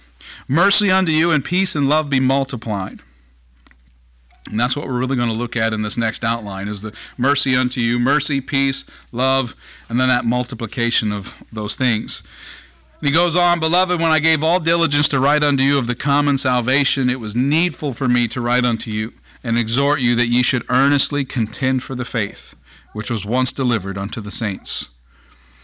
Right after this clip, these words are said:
For there are certain men crept in unawares,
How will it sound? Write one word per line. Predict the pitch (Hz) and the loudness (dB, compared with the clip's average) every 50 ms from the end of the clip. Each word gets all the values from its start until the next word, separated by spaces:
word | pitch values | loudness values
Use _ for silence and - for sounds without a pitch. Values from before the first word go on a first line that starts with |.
| - - _ | -20 -20 _
For | - 117 113 | -4 -4 -4
there | 101 107 131 143 143 143 143 143 147 - - | -2 0 2 4 4 6 6 4 4 2 0
are | 113 117 117 | 0 0 0
certain | - - - - 147 156 170 147 139 139 139 | 0 0 0 2 2 2 2 2 2 2 4
men | 139 139 135 123 110 107 | 4 4 4 4 2 2
crept | - - 131 127 - - | 0 0 0 -2 0 0
in | 131 127 123 | 0 2 2
unawares, | 123 123 120 120 117 120 123 117 113 113 - - - - | 4 4 2 2 2 2 2 2 0 0 -2 -4 -6 -6